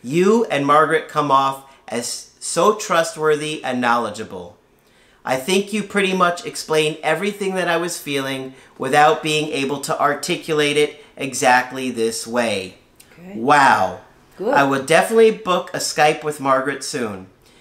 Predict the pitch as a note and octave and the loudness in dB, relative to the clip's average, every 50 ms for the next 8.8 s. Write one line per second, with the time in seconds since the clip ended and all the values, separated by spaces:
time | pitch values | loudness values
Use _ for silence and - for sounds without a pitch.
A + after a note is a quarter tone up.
0 | _ _ _ _ - A#2+ D#3+ F3+ F#3 F#3 F#3 - F#3+ - F#3+ F#3 F3+ E3 B2+ A2 | _ _ _ _ -8 -2 0 4 4 6 4 4 2 -2 -2 2 4 4 4 2
1 | G2 - - - - _ _ _ _ _ - _ - B2 C3+ C#3+ D3 E3+ F3 E3+ | 0 -6 -12 -20 -20 _ _ _ _ _ -18 _ -4 0 0 2 2 2 0 0
2 | - - E3+ G#3 A#3 A#3 G#3+ F#3+ D3+ C#3 C#3 B2+ - - C3 G#2+ G#2+ G#2+ A2+ A2+ | -2 0 2 4 4 6 6 4 2 0 -6 -8 -4 -2 -2 0 0 -2 -4 -6
3 | - B2 C3 D3 D#3+ D3+ B2 - - - - - - - _ _ - - A#2+ B2+ | -6 -6 -4 -4 -4 -6 -10 -16 -20 -20 -20 -20 -20 -20 _ _ -12 -6 -4 0
4 | C#3 - G3 G#3 B3 B3 A#3 - G#3+ G3+ G3+ G3 G3 F#3+ - - F#3 F3 F3 E3+ | 2 2 2 2 0 -2 -2 -2 -2 -2 -2 -2 -2 -4 -2 -2 0 0 0 2
5 | E3+ E3 E3+ E3+ C#3+ D#3+ E3 D#3+ E3 D#3+ - - D#3 C#3 C#3+ D3 D3+ D3+ - D3+ | 4 4 4 4 2 2 2 2 0 -2 -4 -2 0 2 2 2 0 -2 -6 -8
6 | D3+ - - D3 C#3+ C#3 C#3 C#3 - D3 D3 C#3+ D3 D3 - C#3 C#3 C3 C3 B2+ | -8 -8 -4 -2 0 0 -2 -2 -6 -6 -6 -6 -8 -8 -10 -8 -6 -2 0 2
7 | B2+ C3 C3 C3 B2 B2+ C3 C3 B2+ B2+ - - A2+ G2+ G2 F#2 - _ _ _ | 2 2 0 -2 -8 -8 -8 -8 -8 -8 -8 -10 -10 -12 -14 -16 -18 _ _ _
8 | _ _ _ _ - A2+ B2+ D3 D3+ D3 C#3 B2+ A2 G#2 F#2+ F#2 | _ _ _ _ -10 -2 2 4 4 6 6 4 2 0 -2 -6